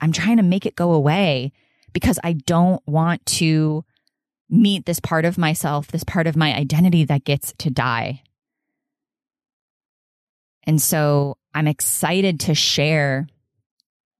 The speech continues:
this interview, right? Because it's, like, the lightheartedness, right? Like, going through the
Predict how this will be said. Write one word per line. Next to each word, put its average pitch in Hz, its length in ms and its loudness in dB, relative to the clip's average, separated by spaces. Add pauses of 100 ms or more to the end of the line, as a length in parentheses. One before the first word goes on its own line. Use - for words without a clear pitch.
(280)
this 143 480 -4 (220)
interview, 165 500 2
right? 135 180 2
Because 151 320 -2
it's, 156 200 -2
like, 147 340 -2 (680)
the 175 100 0
lightheartedness, 147 1080 0
right? 151 160 0
Like, 151 140 -6 (160)
going 185 360 2
through 170 260 0
the 147 180 -6